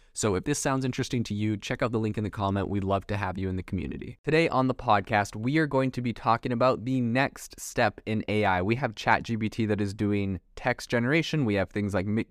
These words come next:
Midjourney that are really effectively doing image generation. And now the next generation is video generation. And that is right around the corner. nvidia recently just announced and showed off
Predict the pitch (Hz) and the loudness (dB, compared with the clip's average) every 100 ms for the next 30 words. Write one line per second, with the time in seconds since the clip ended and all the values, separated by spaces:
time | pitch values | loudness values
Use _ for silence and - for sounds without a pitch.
0 | - - 107 104 107 104 107 98 92 90 | -10 -2 -2 0 0 2 2 2 2 0
1 | 107 196 175 139 104 113 104 107 101 98 | -2 0 2 2 2 0 0 0 0 0
2 | 95 92 90 87 _ _ - 135 151 135 | 0 0 0 -6 _ _ -6 0 0 0
3 | - 131 135 135 147 143 - _ _ - | 0 2 2 0 -2 -4 -6 _ _ -4
4 | 104 113 127 123 110 101 127 - - 117 | 0 4 6 6 2 2 0 -2 -2 0
5 | 110 101 101 107 104 - 104 101 98 87 | 2 0 0 -2 -2 -2 -2 0 -4 -8
6 | 95 117 120 113 101 104 95 95 95 - | -4 0 2 2 2 2 2 2 0 0
7 | 78 69 - _ - 101 113 123 113 117 | -2 -4 -10 _ -6 0 4 4 2 -2
8 | - 98 107 131 147 135 123 110 - 107 | -2 -4 2 2 4 4 2 0 -2 0
9 | 101 101 95 104 101 120 127 107 104 123 | 2 0 0 -2 0 0 2 2 0 -2
10 | - 117 120 107 107 - - _ - 95 | 0 0 0 0 -2 -2 -12 _ -6 -2
11 | 98 107 131 - - 98 95 - 110 107 | 2 2 0 -2 -4 -4 -4 -2 2 2
12 | 98 87 104 127 | 0 2 4 2